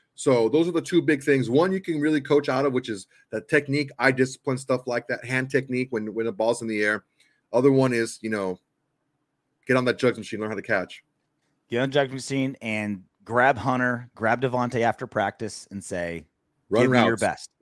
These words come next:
Speaker 1: Yep,
Speaker 2: Beat,
Speaker 1: let's go.
Speaker 2: beat my ass until I figure it out." And he could be so-, he could be something really special for, for, for a fourth rounder with that kind of raw ability.
Speaker 1: Dude, look at these
Speaker 2: Again
Speaker 1: measurables. This is crazy.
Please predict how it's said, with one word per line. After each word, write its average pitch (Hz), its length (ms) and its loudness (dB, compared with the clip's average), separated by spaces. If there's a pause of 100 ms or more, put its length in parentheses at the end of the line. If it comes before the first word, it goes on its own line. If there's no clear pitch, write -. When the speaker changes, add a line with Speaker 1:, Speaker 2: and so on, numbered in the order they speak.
(160)
Speaker 1:
Yep, 113 240 -2
Speaker 2:
Beat, 127 100 -4
Speaker 1:
let's - 140 -6
go. 101 200 2
Speaker 2:
beat 160 220 -4
my 156 260 4
ass 131 440 2
until 104 300 -6
I 101 100 -4
figure 92 320 -10
it 82 80 -8
out." 73 140 -10 (540)
And 87 380 -10 (540)
he 87 80 -20
could 107 80 -10
be 113 60 -6
so-, 127 100 -4
he 113 120 -8
could 180 100 -12
be 139 80 -10
something 120 220 -4
really 90 220 -8
special 67 320 -14
for, - 240 -18
for, 113 160 -6 (220)
for 131 100 4
a 117 60 6
fourth 165 380 4
rounder 139 420 2
with 101 160 -4
that 110 160 0
kind 127 160 -4
of 120 60 -4
raw 117 160 2
ability. 113 520 -4 (1600)
Speaker 1:
Dude, 131 200 0
look 185 140 2
at 240 60 0
these 220 80 -2
Speaker 2:
Again 160 220 4
Speaker 1:
measurables. 104 440 -2
This 170 180 2
is - 100 -6
crazy. 117 480 2